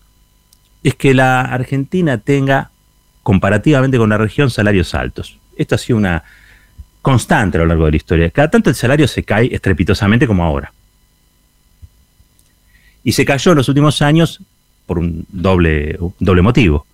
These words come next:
El gobierno de Macri y la pandemia, ¿no? O sea, el parate económico, la recesión macrista y la recontrarrecesión, este, de la, de la pandemia del comi-, del covid diecinueve. Cae el salario.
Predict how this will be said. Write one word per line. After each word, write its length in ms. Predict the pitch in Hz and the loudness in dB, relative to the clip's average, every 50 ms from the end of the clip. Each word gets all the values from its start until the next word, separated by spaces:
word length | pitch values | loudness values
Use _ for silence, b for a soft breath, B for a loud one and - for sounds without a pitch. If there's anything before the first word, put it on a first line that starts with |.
| _ _ _ _ _ _ _ _ _ _ _ _ | _ _ _ _ _ _ _ _ _ _ _ _
El 80 | 98 | 0
gobierno 220 | 85 87 101 107 123 | 0 2 2 2 2
de 60 | 147 | 2
Macri 280 | 165 175 196 302 311 254 | 2 2 2 2 2 2
y 60 | 180 | 2
la 100 | 87 73 | 0 -2
pandemia, 480 | - 87 117 120 82 73 76 73 - _ _ _ _ _ _ _ | -2 -2 0 0 -2 -2 -6 -10 -12 _ _ _ _ _ _ _
¿no? 300 | - - 185 113 82 - | -12 -8 -6 -6 -6 -6
O 40 | - | -6
sea, 140 | - - | -4 -2
el 100 | 92 80 | -2 -2
parate 440 | - - 95 104 123 143 143 127 143 | -2 -2 -2 0 0 0 0 0 0
económico, 400 | 123 139 151 156 120 95 82 85 | 0 0 0 2 0 0 0 0
la 100 | 82 90 | -2 -2
recesión 540 | 90 101 107 - - 113 - - 170 170 165 | -2 -2 -2 -2 -2 -4 -2 0 0 2 2
macrista 680 | 160 156 156 165 185 202 170 - _ - 247 269 247 | 0 0 0 0 0 -2 -2 -4 _ -2 0 2 2
y 100 | 156 107 | 2 2
la 160 | 98 95 92 95 | 2 0 0 -2
recontrarrecesión, 1200 | - 95 101 90 - 135 147 151 135 123 120 104 117 117 - 151 135 - - 131 139 160 180 175 B B B B B B B B B B B B _ | -2 -4 -4 -2 0 0 2 2 2 0 0 -2 -2 -2 -2 -4 -6 -2 -2 0 0 0 -2 -4 B B B B B B B B B B B B _
este, 460 | 92 98 87 - _ - 95 92 92 | -2 -2 -2 -2 _ 0 0 2 2
de 160 | 95 90 95 87 | 2 2 2 4
la, 340 | 90 85 82 80 78 80 - | 4 2 2 2 0 -2 -2
de 80 | - 87 | -4 -4
la 80 | 85 | -4
pandemia 420 | - 92 87 90 95 95 92 87 85 | -2 -2 -2 -2 -2 -2 -2 -2 -4
del 120 | 80 78 | -4 -4
comi-, 420 | - 87 82 85 82 78 78 80 | -4 -4 -2 -2 -2 -2 -2 -2
del 160 | 78 - 90 - | -2 -2 -2 0
covid 200 | - 98 90 78 | 2 0 0 0
diecinueve. 400 | 80 76 - - 78 - - _ _ _ _ _ _ _ _ _ _ _ _ _ _ _ _ _ _ _ _ _ _ _ _ _ _ _ _ _ _ _ _ | -2 -6 -6 -10 -14 -16 -16 _ _ _ _ _ _ _ _ _ _ _ _ _ _ _ _ _ _ _ _ _ _ _ _ _ _ _ _ _ _ _ _
Cae 380 | - 139 127 123 117 98 98 - | -2 0 2 2 2 0 0 0
el 120 | 85 82 | -4 -4
salario. 420 | - - 78 71 71 - - - | -4 -4 -4 -4 -4 -6 -10 -14